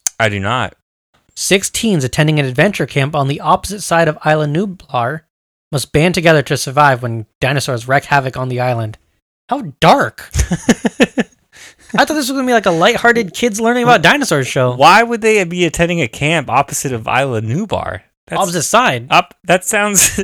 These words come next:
Speaker 1: <laughs> terrible idea.
Speaker 2: Yeah.
Speaker 1: Like, a theme park, okay. Like, people had to make decisions, but, like, a camp for kids?
Speaker 2: Teenagers.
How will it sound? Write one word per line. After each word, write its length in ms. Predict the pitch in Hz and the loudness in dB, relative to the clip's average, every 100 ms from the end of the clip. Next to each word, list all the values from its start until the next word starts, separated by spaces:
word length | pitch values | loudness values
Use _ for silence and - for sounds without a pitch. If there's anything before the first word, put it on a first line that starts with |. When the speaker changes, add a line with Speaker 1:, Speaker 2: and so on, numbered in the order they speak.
| - | -8
Speaker 1:
<laughs> 80 | |
terrible 580 | - 196 254 285 180 127 | -2 2 2 2 2 4
idea. 540 | 110 107 104 95 95 - | 4 4 0 -2 -4 -8
Speaker 2:
Yeah. 420 | - 277 202 120 113 _ | -8 -2 0 -2 -6 _
Speaker 1:
Like, 220 | 165 170 _ _ - | -2 -2 _ _ -4
a 60 | 143 | -2
theme 240 | 247 302 | -2 2
park, 300 | 269 185 123 | 6 6 4
okay. 500 | 160 - 269 208 104 | 0 2 2 2 2
Like, 220 | 107 107 - _ - | 0 -4 -10 _ -10
people 180 | 185 196 | 0 2
had 80 | 175 | 2
to 40 | |
make 140 | 170 156 | 2 -2
decisions, 380 | 139 226 185 | -2 -4 -4
but, 100 | 117 | -6
like, 140 | 120 110 | -4 -4
a 80 | 104 | -4
camp 500 | - 151 247 339 - - | -4 -4 -2 -2 -6 -10
for 140 | - 151 | -4 -4
kids? 640 | - 226 330 - - - _ _ _ _ _ - | -2 0 0 -2 -8 -10 _ _ _ _ _ -6
Speaker 2:
Teenagers. 560 | 226 208 127 - - | -4 -2 -4 -8 -20